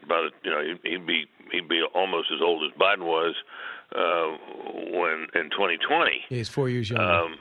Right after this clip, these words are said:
Speaker 2: Yeah.
Speaker 1: and so, and, and so the question becomes, will people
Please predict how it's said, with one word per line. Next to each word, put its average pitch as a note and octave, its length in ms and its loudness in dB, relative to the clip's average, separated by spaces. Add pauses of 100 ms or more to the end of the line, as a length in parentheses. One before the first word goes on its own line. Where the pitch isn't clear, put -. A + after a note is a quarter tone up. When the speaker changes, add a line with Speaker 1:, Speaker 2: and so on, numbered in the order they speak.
Speaker 2:
Yeah. F#2+ 200 -6 (200)
Speaker 1:
and F2+ 320 2
so, G2 220 2 (520)
and, F#2+ 140 0 (180)
and F#2 180 0 (100)
so G#2 180 4
the E2+ 80 0
question G#2+ 420 0
becomes, F2 480 0 (680)
will G#2 280 4
people G2+ 460 0